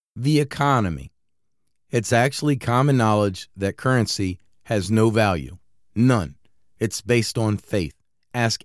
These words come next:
any economist. Now, people will say, "Well, that's because it's not backed by gold." Oh, yeah? What's gold?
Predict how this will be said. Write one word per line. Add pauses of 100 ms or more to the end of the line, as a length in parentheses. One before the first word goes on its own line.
any
economist. (500)
Now, (580)
people
will
say, (160)
"Well,
that's
because
it's
not
backed
by
gold." (600)
Oh,
yeah? (640)
What's
gold?